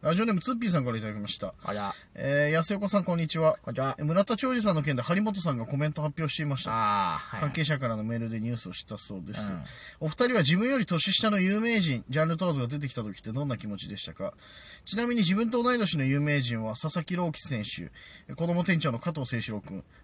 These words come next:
Speaker 1: 乃木坂だとカッキーこと賀喜遥香さん、やんちゃんこと金川紗耶さんなどですと。
Speaker 2: おー。
Speaker 1: いうこといただきました。ありがとうございます。
Speaker 2: そこ同い年なんだ、みんな。
Speaker 1: すげ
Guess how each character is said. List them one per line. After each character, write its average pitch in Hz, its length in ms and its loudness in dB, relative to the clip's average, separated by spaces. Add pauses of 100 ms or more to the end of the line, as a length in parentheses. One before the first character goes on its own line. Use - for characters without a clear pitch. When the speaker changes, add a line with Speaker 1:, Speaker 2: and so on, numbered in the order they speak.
Speaker 1:
乃 143 140 0
木 160 60 0
坂 180 240 0
だ 175 100 -2
と 131 140 -6
カ 196 140 -2
ッ - 100 -4
キ 143 140 -6
ー 101 100 -6
こ - 140 -10
と 98 100 -16
賀 - 120 -10
喜 - 140 -10
遥 98 140 -6
香 - 80 -16
さ - 160 -12
ん、 - 20 -20 (140)
や 143 120 -2
ん 139 60 0
ち - 80 -4
ゃ 117 60 -2
ん - 20 -8
こ 110 80 -12
と 101 100 -14
金 127 220 -6
川 90 140 -8
紗 - 140 -10
耶 - 40 -12
さ - 140 -14
ん - 40 -16
な - 40 -18
ど - 80 -20 (160)
で - 60 -20
す - 120 -16
と。 - 140 -20
Speaker 2:
お 107 540 -4
ー。 - 20 -6
Speaker 1:
い - 20 -6
う 69 40 -8
こ - 120 -14
と 71 100 -14
い 85 60 -12
た 95 120 -12
だ 98 60 -10
き - 80 -14
ま 90 100 -6
し - 80 2
た。 - 80 -4
あ - 20 -10
り - 80 -12
が - 40 -8
と 214 60 -2
う 226 60 2
ご 233 60 2
ざ 254 100 2
い - 20 0
ま 226 80 0
す。 151 40 -2
Speaker 2:
そ 135 60 2
こ 117 60 0
同 95 60 -6
い - 0 -
年 - 0 -
な 90 40 -8
ん 90 40 -6
だ、 90 80 -6
み - 0 -
ん 87 80 -6
な。 87 80 -6
Speaker 1:
す 107 260 -6
げ 107 120 -6